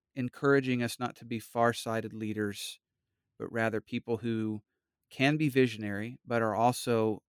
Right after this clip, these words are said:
appreciative and understanding of you have to be present with your talents in order to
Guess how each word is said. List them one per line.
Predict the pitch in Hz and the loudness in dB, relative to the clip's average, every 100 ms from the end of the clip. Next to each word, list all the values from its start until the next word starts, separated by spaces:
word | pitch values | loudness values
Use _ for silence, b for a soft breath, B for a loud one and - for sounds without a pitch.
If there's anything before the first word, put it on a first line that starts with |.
| _ _ _ - | _ _ _ -14
appreciative | 107 - - 123 127 117 110 | -12 -10 -4 -4 -2 -4 -2
and | |
understanding | 110 107 - 110 107 104 | -4 -4 -6 -6 -4 -6
of | 98 - | -8 -18
you | - | -18
have | 107 113 117 | -6 -4 -4
to | 107 | -6
be | 104 101 | -8 -10
present | - 113 110 104 101 - _ _ _ _ _ | -10 -4 -4 -4 -10 -12 _ _ _ _ _
with | 107 107 - | -4 -4 -6
your | 104 | -14
talents | - 104 101 101 - - | -10 -8 -8 -10 -12 -12
in | 107 | -6
order | 107 101 | -4 -4
to | - - | -10 -18